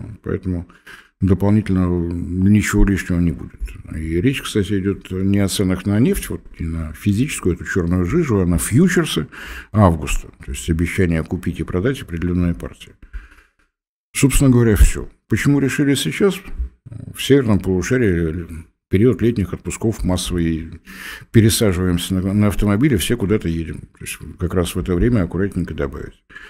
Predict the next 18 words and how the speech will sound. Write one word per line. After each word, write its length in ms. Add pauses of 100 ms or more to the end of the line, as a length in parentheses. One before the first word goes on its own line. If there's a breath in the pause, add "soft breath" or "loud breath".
(260 loud breath)
При 140
этом, 180
разумеется, 680
опек 480
плюс 240
оставляет 460
за 100
собой 340
право, 300
если 380 (220)
экономическая 800
ситуация 460
изменится, 460
оперативно 420
при-, 220 (480)
предпринять 500
необходимые 640
меры. 240